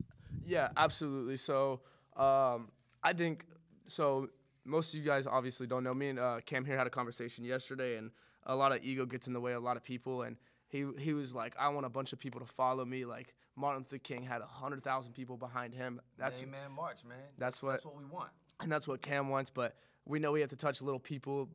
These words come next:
Speaker 1: uh, by little people first and build that audience. Um, but I think once you start, excuse me, I'm sorry, but, uh, once, once you start, um,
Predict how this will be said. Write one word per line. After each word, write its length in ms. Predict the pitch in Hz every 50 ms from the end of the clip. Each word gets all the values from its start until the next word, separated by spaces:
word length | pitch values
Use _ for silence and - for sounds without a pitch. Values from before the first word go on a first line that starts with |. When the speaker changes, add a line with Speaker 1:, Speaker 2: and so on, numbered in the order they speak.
| - _
Speaker 1:
uh, 160 | - 123 120
by 140 | 110 120 123
little 180 | 123 131 127 123
people 280 | - 156 147 - 135
first 380 | 127 - - 131 131 135 131 -
and 100 | 120 117
build 140 | 127 123 117
that 120 | 123 120 117
audience. 500 | 110 120 117 117 113 113 117 - - - _ _ _ _ _ _ _ _ _ _ _ _
Um, 460 | - 135 135 139 135 131 120 120 - - - _ _ _ _ _ _ _ _ _ _ _ - _ - - _ _ _ -
but 480 | 156 131 143 143 143 139 131 - - _ _ _ _
I 100 | 139 143
think 220 | 143 147 151 131 131
once 240 | 147 143 - -
you 80 | 139 127
start, 420 | - - 143 139 135 131 127 - - _ _ _ _ _ _ _ _ _ _ _ _ _ _ _
excuse 380 | - - - - - 123 113 107
me, 80 | 104 101
I'm 80 | 101
sorry, 280 | 101 - 98 101 104 107 107 113
but, 220 | 120 117 - -
uh, 260 | 143 143 143 135 131 123
once, 320 | 131 139 123 - - - - _ _
once 200 | 123 139 147 -
you 60 | 190 170
start, 300 | - 156 139 135 131 -
um, 480 | 135 131 127 127 123 120 117 117 113